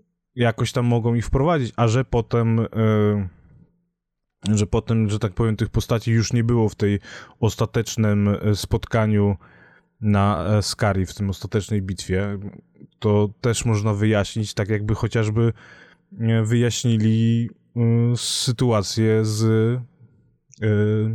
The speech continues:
ekipą z rebeliantów, tak? Dlaczego ich potem, potem się nie pojawiali, że tak powiem, w oryginalnej trylogii. Także, no to, to nie jest zamknięta moim zdaniem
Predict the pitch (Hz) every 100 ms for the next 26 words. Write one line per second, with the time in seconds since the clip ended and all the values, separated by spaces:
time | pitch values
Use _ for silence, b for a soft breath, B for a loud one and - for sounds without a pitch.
0 | - - - _ - _ - 113 127 117
1 | 113 117 123 170 196 143 104 - 107 -
2 | - _ _ 104 117 107 110 104 - 110
3 | 110 104 - 113 113 - 101 107 107 -
4 | 110 101 110 104 104 98 95 B B B
5 | B B - 104 107 - 104 101 98 101
6 | 98 104 101 101 101 - 76 71 - _
7 | _ _ _ _ 117 107 113 110 110 113
8 | 107 90 82 - _ b b b b b
9 | b _ 110 107 107 117 117 117 101 -
10 | _ - 143 - 165 - - 175 185 175
11 | 147 160 - 165 147 147 147 139 131 139
12 | 131 127 123 123 117 90